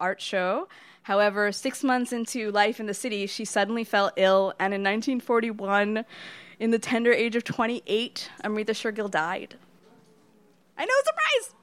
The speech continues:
Um, she was very young, and furthermore, it was speculated that she died after Victor administered a third abortion that caused complications and death. So when you step back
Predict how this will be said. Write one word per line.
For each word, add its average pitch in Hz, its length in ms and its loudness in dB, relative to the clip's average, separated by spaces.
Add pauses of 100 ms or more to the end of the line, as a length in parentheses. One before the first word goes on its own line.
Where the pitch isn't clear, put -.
(600)
Um, 220 480 2
she - 200 -6
was 294 140 -2
very 302 260 4
young, 269 540 4
and 226 240 -2
furthermore, 254 600 4
it 220 140 0
was 233 140 -2
speculated 247 600 -2
that 220 120 -6
she - 160 -12
died 208 460 0
after 196 280 -4
Victor 214 380 -2
administered 196 680 -2
a 190 60 -2
third 220 320 0
abortion 180 640 -2 (320)
that 190 160 0
caused 185 320 2
complications 185 640 -6
and 170 120 -8
death. - 340 -16 (1200)
So 240 380 0
when 254 200 -2
you 320 120 -2
step 339 340 -2
back 247 440 2